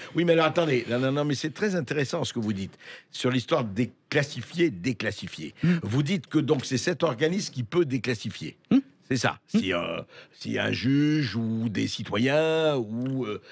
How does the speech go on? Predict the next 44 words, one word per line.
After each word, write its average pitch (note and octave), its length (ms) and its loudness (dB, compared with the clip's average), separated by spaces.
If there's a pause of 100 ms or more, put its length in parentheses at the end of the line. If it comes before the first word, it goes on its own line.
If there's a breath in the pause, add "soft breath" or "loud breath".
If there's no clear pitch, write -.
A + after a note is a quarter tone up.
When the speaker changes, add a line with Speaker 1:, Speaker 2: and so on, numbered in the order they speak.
(240 loud breath)
Speaker 1:
ou, B2+ 220 -6
ou C#3 120 0
des C3 260 0
parlementaires, C3+ 840 6
par B2 160 0
exemple, C#3+ 500 0
demandent B2+ 440 0
en A2+ 80 -2
disant, « G2+ 280 -4
Écoutez, B2+ 360 -2
il C#3 60 4
faut - 120 -8
absolument C3 380 -2
que C3 60 -4
vous B2 60 -2
me A2+ 60 -4
disiez G#2 240 -4
la A2 60 0
vérité F#2+ 380 -4
là-dessus. » G2 340 -6 (1300 loud breath)
Et D3 120 6
ils D3 60 8
Speaker 2:
Euh, D3 60 4
Speaker 1:
peuvent G3 200 6
refuser. D#3+ 480 2 (140)
Speaker 2:
le, E3+ 200 4
par F3+ 180 4
exemple, F#3+ 300 4
le F#3+ 60 8
ministère A#3+ 400 8
de G3+ 60 6
l'Intérieur G#3 340 6
a F#3 60 2
classifié G3 440 2
quelque - 180 -2
chose. - 300 -4 (160)
Speaker 1:
Ouais. A2 200 2
Speaker 2:
Seul - 280 4
lui G#3+ 220 8
Speaker 1:
Ouais, - 60 -2
Speaker 2:
peut A#3+ 80 6
Speaker 1:
non. G#3 40 6
Speaker 2:
le F3 60 4
déclassifier. F#3 680 2